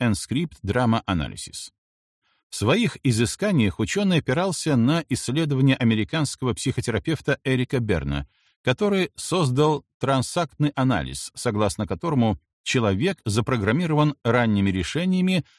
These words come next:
в отношении жизненной позиции и проживает свою жизнь согласно сценарию, написанному при активном участии его близких,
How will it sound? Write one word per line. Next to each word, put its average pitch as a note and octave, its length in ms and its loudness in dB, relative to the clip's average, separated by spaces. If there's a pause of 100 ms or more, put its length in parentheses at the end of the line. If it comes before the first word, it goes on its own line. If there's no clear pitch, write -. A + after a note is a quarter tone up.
(120)
в G#2+ 80 2
отношении C3+ 640 2
жизненной G#2+ 520 2
позиции E3 600 -2
и E3+ 60 -2
проживает D3+ 580 0
свою A2 320 2
жизнь E3+ 360 0 (220)
согласно E3 640 0
сценарию, F#2+ 720 2 (180)
написанному C#3 600 0
при G#2+ 140 0
активном D#3+ 500 0
участии C3+ 500 -2
его F#2 180 0
близких, C3+ 520 -4